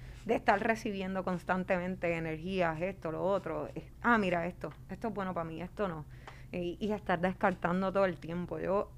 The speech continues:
he hecho ese ejercicio hace como dos años, que antes de la pandemia, gracias a Dios, descubrí que no todo lo que viene hacia ti es bueno. Como gente que se te acerca, por más exitosa que sea, por más, por más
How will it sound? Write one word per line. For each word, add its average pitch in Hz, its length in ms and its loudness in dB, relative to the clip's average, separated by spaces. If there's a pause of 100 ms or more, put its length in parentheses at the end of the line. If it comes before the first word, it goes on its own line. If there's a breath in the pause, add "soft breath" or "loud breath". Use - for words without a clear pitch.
(160)
he 208 220 4
hecho 233 160 2
ese 247 200 0
ejercicio 240 420 2
hace 208 240 0
como 185 240 0
dos 196 180 0
años, 214 380 -2 (1120 soft breath)
que 196 200 4
antes 190 300 2
de 240 80 10
la 226 100 12
pandemia, 196 400 4
gracias 175 300 0
a - 20 -2
Dios, 180 160 -2 (220)
descubrí 180 500 -2
que 165 320 -6 (360)
no 214 340 6
todo 247 440 2
lo 220 120 6
que 208 140 4
viene 208 240 2
hacia 185 280 -2
ti 214 460 -2
es 175 160 -2
bueno. 170 440 0 (260)
Como 170 440 0
gente 214 320 4
que 214 80 0
se 190 140 -4
te 165 80 0
acerca, 185 500 0
por 170 160 -2
más 175 220 0
exitosa 185 580 -4
que 165 100 -4
sea, 175 320 0
por 156 180 -4
más, 180 240 -4 (760 loud breath)
por 202 160 6
más 175 220 2